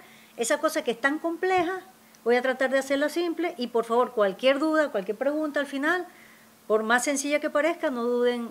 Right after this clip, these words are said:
en hacerla porque e-, esto es un conversatorio, aunque del conversatorio la que va a hablar más soy yo, pero bueno,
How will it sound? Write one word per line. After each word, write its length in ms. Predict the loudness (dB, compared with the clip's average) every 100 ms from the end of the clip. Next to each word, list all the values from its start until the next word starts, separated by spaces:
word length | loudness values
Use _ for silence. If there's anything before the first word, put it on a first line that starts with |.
| -10
en 160 | -8 -6
hacerla 320 | -4 -4 -4
porque 480 | -8 -6 -4 -6 -8 -20 -20 -6
e-, 180 | -2 -2
esto 180 | -2 0
es 80 | 2
un 140 | 2
conversatorio, 720 | 0 2 0 0 -2 0 -2 -4 -20 -20 -20 -20 -10
aunque 320 | -8 0 2
del 260 | 4 4 2
conversatorio 800 | 0 2 0 0 0 2 4 4
la 180 | 2 0
que 100 | 0
va 220 | 0 -2 -6
a 60 | 0
hablar 160 | 2 2
más 180 | -2
soy 160 | -4 -2
yo, 220 | 0 -2
pero 160 | -4 -2
bueno, 220 | -2 -4